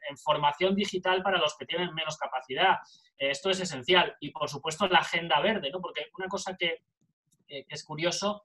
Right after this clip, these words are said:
que yo cuando viví la crisis del dos mil ocho, no sé si a ti te, te ha pasado lo mismo, yo pensé, "Nunca en mi vida voy a vivir algo tan dramático como esto".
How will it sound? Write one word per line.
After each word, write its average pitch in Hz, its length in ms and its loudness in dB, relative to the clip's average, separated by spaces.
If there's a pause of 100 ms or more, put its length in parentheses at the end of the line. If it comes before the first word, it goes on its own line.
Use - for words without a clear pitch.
(340)
que - 140 -4
yo 185 140 2
cuando 190 220 4
viví 175 200 4
la 190 140 6
crisis 196 240 2
del 170 100 0
dos 160 160 -4
mil 175 140 0
ocho, 185 240 0
no 156 80 -4
sé - 100 -10
si 170 160 -10
a 156 100 -2
ti 160 160 -20
te, 143 360 -4
te 147 80 -6
ha 139 40 -8
pasado 143 280 -2
lo 139 100 -2
mismo, 170 460 -4 (420)
yo 185 300 2
pensé, 156 580 0 (200)
"Nunca 208 540 4
en 180 120 4
mi 165 100 -2
vida 175 380 6
voy 160 120 0
a 160 60 4
vivir 156 240 -2
algo 151 300 0
tan 143 320 0
dramático 139 580 0
como 131 240 -2
esto". - 340 -6